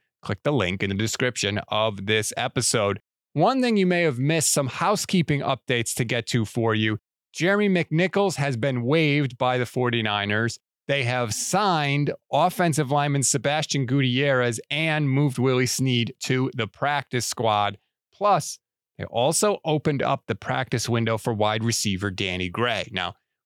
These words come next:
reportedly, Gray has been healthy, but he's been on I R.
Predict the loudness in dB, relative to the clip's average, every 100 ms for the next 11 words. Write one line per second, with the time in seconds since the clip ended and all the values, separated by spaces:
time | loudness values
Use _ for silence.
0 | -14 -4 0 2 2 0 2 2 0 0
1 | -4 -2 0 0 0 0 0 0 0 0
2 | 0 0 0 0 0 0 0 0 0 2
3 | 2 2 -2